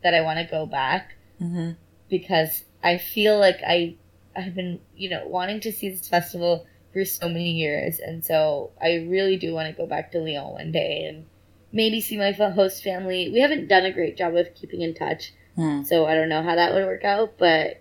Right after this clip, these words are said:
Speaker 1: it would be so nice to see them again and nice to maybe do a reunion with my friends and, like, go to the damn festival.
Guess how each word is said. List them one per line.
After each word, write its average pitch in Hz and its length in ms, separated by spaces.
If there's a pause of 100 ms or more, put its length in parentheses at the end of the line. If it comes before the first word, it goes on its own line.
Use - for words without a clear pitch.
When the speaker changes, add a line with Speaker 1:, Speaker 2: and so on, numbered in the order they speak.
Speaker 1:
it 139 160
would 170 120
be 175 120
so 165 200
nice 160 240
to 160 160
see 165 120
them 160 140
again 151 320
and 151 160 (480)
nice 156 380
to 160 400 (100)
maybe 165 240
do 160 160
a 156 100
reunion 156 580
with 147 160
my 156 160 (100)
friends 101 360
and, 156 220
like, 147 220 (280)
go 151 180
to 160 80
the 156 140
damn 151 300
festival. - 600